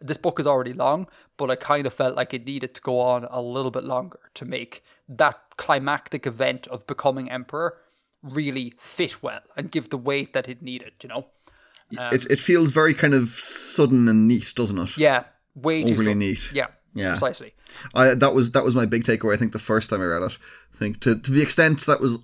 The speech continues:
Speaker 2: that I, that I enjoyed it, was like, it's a good book with a bad ending.
Speaker 1: Correct. I would, I would one hundred percent agree with that. Uh, and I guess maybe, you know, if you read the whole,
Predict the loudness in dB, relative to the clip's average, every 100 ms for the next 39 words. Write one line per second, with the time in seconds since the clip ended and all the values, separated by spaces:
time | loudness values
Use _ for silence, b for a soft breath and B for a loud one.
0 | -10 -2 2 2 2 2 2 4 4 2
1 | 0 -4 -4 0 2 6 4 4 0 0
2 | -2 0 2 2 -2 -6 -14 -20 B B
3 | B B B B -16 -14 -10 -4 -4 -4
4 | -16 _ 2 2 2 -4 -2 -2 0 -2
5 | -4 0 0 -2 -8 -10 -10 -10 -12 -14
6 | -14 -14 -12 -14 b b b -4 -4 -2
7 | -2 -2 -4 -4 -8 -8 -6 -6 -6 -6
8 | -10 -10 -8 -8 -4 -2 -2 -4